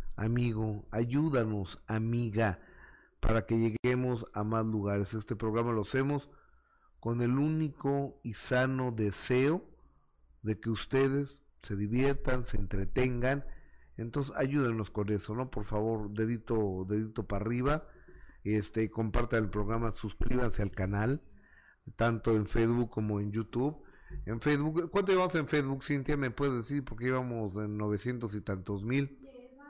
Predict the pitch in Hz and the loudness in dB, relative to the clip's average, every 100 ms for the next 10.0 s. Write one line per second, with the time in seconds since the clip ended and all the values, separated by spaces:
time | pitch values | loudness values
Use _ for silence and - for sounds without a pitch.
0 | 302 - - - - - 120 120 107 127 | -20 -20 -20 -20 -20 -10 -4 -4 -2 0
1 | 127 120 113 120 123 113 113 95 - - | 0 0 0 0 -2 -4 -6 -8 -16 -20
2 | - - - - - - 123 127 123 113 | -20 -20 -18 -16 -12 -2 0 2 -2 -2
3 | 104 117 120 - 107 104 98 95 92 90 | -2 -2 0 0 0 0 0 0 -2 -2
4 | 90 82 - 104 107 117 - - - - | -4 -8 -6 -2 0 -2 -4 -10 -18 -20
5 | _ - 101 - 110 107 80 110 110 110 | _ -6 -6 0 0 0 -2 0 0 -2
6 | 120 123 120 107 117 113 104 107 104 104 | -4 -4 -6 -4 -4 -4 -2 0 0 0
7 | 107 117 113 104 101 - 95 104 - 110 | -2 0 0 -2 -4 -6 -6 -4 -2 0
8 | 113 160 - - - - - _ - - | 2 2 -2 -12 -16 -20 -20 _ -20 -20
9 | - - 131 143 120 101 - 120 123 123 | -20 -6 0 2 2 -2 0 2 2 0